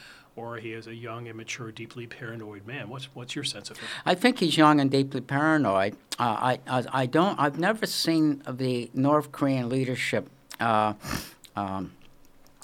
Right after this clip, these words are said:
Speaker 2: so-called certifiably insane. I, I think they will do things that are very, very scary to the rest of us,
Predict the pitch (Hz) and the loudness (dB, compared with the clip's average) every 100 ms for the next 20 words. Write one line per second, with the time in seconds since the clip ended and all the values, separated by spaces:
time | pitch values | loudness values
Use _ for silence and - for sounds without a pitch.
0 | - - 135 131 123 107 95 - - 165 | -4 4 4 6 4 4 0 -4 4 6
1 | 135 135 123 113 110 104 101 95 87 - | 6 6 6 6 2 0 0 -2 -2 0
2 | 135 117 98 85 85 117 117 123 131 160 | 2 0 0 -4 -6 -6 -4 -2 0 2
3 | 156 143 135 123 139 135 110 135 127 135 | 2 4 2 4 2 2 0 0 2 0
4 | 123 117 113 110 131 135 131 127 113 - | 0 0 -2 2 6 6 6 2 2 2
5 | 143 139 135 131 120 165 170 160 147 151 | 6 6 4 0 6 6 6 4 4 2